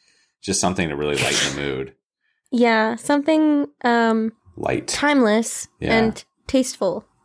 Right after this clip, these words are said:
Speaker 1: Exactly. <laughs>
Speaker 2: But, uh,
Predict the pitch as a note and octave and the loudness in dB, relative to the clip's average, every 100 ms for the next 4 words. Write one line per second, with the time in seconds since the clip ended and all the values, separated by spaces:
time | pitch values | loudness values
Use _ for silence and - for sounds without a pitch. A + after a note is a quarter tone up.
0 | _ - - E2+ - - - - - - | _ -6 -2 0 0 -2 -2 -4 -4 -6
1 | - - - - - - A3+ B3 A#3+ A#3+ | -10 -20 -20 -18 -16 -6 2 4 4 4
2 | A#3+ A#3+ A#3+ A#3+ A#3+ | 4 4 2 2 0